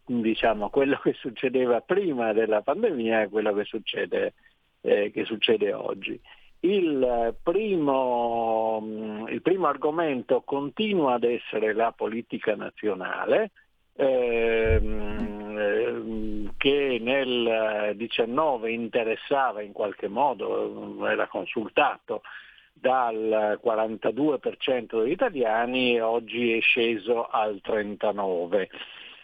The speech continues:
Il secondo argomento era scienza, medicina e tecnologia, immagino soprattutto medicina, che invece è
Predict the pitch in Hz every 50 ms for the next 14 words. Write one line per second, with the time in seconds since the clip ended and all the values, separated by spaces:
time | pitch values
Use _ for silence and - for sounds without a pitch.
0 | _ _ _ - 190 202 180 156 139 - - - 135 120 - 185 208 220 202 180
1 | 151 135 127 120 117 117 127 127 143 160 151 127 - - - - - 135 110 110
2 | 107 117 - - 139 147 147 139 131 120 117 113 110 107 104 101 101 107 - -
3 | - 135 156 156 139 - - 110 104 107 107 104 107 - - - 135 131 110 -
4 | - - - - 107 101 110 131 127 117 135 165 202 233 240 214 - _ 107 101
5 | 110 113 113 120 110 98 110 113 110 101 - 120 110 110 113 110 143 156 101 127
6 | 110 113 127 147 165 175 175 - - 156 160 175 190 185 - - 117 113 107 131
7 | 143 127 - - - - - 117 135 143 135